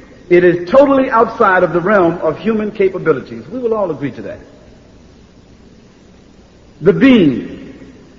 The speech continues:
the almighty power, God, the creator who has the knowledge to design, to proportion, who has created all of this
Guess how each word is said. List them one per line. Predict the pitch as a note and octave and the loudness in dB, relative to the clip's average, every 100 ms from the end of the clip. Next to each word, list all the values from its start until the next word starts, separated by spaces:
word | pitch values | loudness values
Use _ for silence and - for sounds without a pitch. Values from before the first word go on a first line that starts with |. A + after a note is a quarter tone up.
| - - - - - - - | -20 -20 -20 -20 -20 -20 -12
the | D3 A3+ | -2 -2
almighty | A3+ C4 A#3+ A3+ A#3 A3+ A#3 | 2 2 4 2 2 0 -4
power, | - A#3 G#3 D#3+ A#2+ - - - - - - - - - - _ - - - _ - - C#3 | -4 2 4 4 2 -2 -14 -20 -20 -20 -20 -20 -20 -20 -20 _ -20 -20 -20 _ -20 -18 -2
God, | G3 A3 F3 A2+ - - - - - - - - - _ _ - _ - - - - - - - - - - | 2 4 4 0 -4 -14 -20 -20 -20 -20 -20 -20 -20 _ _ -20 _ -20 -20 -20 -20 -20 -20 -20 -20 -20 -4
the | E3 G3 | -2 0
creator | G3+ A3+ C#4 A#3+ F#3+ | 0 4 4 6 4
who | G#3 | 2
has | F#3 A#3+ A#3 G3 | 2 4 2 2
the | G3 | 2
knowledge | G3+ A#3+ B3+ E3+ A#2+ - - - - - - - | 4 4 4 2 0 -6 -16 -18 -20 -20 -20 -8
to | G#3+ | -4
design, | F#3+ G3 D#3+ A3+ G3+ D3 B2+ - | 0 0 2 2 2 0 -4 -4
to | - | -4
proportion, | - G#3+ - C4 - - G#2+ - - - - - | 0 0 4 6 4 0 -6 -10 -16 -20 -20 -4
who | A#3 A#3 | 4 6
has | A3 | 6
created | - A3 A#3+ C#4 A#3+ - | 2 0 2 4 4 2
all | A#3+ C4 B3+ | 2 6 6
of | F#3+ | 6
this | C4+ | 2